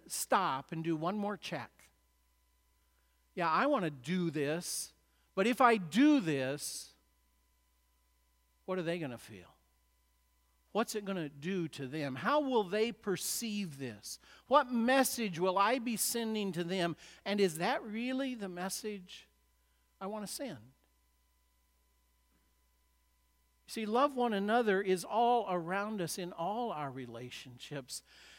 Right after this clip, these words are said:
and it will make a huge difference. And here's the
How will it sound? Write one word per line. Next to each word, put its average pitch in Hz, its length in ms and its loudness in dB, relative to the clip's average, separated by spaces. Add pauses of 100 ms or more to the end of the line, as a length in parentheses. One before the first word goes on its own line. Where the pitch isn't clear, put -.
(160)
and 196 220 -4
it 220 160 -2
will 226 180 -6
make 202 320 -8
a 180 120 -8 (280)
huge 170 500 -8
difference. - 640 -16 (3000)
And 147 120 -10
here's 180 280 -2
the 135 260 -4